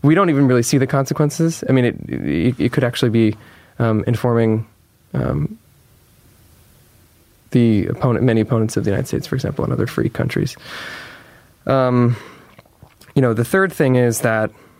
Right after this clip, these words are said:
it's not, I, I don't wanna focus on governments too much because I think,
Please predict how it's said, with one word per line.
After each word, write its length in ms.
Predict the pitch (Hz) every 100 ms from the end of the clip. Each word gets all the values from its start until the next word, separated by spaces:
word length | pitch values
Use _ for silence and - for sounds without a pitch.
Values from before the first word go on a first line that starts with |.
| _ _ _ _ _ _ _ _ _ _ _ _ _ _ _ -
it's 160 | 131
not, 180 | 135 120 _ _ _ _ 139
I, 140 | 131
I 60 | 135
don't 80 | 151
wanna 120 | 131
focus 400 | - 127 135 131
on 120 | 110
governments 360 | 107 113 127 -
too 120 | 147
much 200 | 147 -
because 300 | 117 117 110
I 60 |
think, 380 | 107 117 104 -